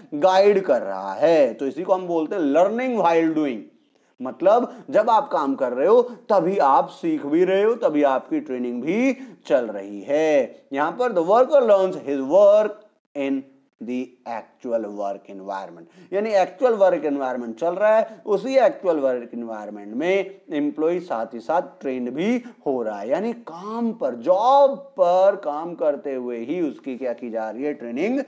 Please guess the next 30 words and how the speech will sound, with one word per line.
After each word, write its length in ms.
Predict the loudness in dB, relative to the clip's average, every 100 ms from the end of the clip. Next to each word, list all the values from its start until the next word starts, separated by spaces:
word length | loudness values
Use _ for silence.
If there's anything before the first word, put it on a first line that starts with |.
| -10 _ _
की 160 | 0 0
जा 160 | 0 -6
रही 260 | -12 -18
है। 100 | -20 _ _
अब 180 | -2 0
on 360 | 0 0 -2 2
the 160 | 4
job 240 | 4 0 -2
training 360 | -2 -2 -2
method 520 | -4 -4 -2 2 2 0
में 560 | -4 -4 -4 -4 -6 -10 _ _
चार 400 | -2 0 2 2
डिफरेंट 460 | -2 -4 -6 -6 -8
मेथड 300 | -8 -6 -6
हम 120 | -8
लोगों 200 | -12 -8
को 140 | -6
समझने 400 | -2 -2 -4 -8
हैं। 200 | -16 -20 _ _ _ _ _ -14
उसमें 260 | -8 -8
सबसे 320 | -8 -10 -8
पहले 220 | -6 -2 -2
आता 240 | 0 -4
है 60 | -4
अप्रेंटिसशिप 760 | -6 -4 -6 -6 -10 -16 -16
प्रोग्राम्स, 520 | -8 -8 -8 -10 -12 -14 _ _ _ _ -14
बी 260 | -6 -2 2
है 200 | 2 0
कोचिंग, 540 | -4 -6 -4 -6 -8 -12 _ _ _ _
सी 520 | -8 -4 -2 -4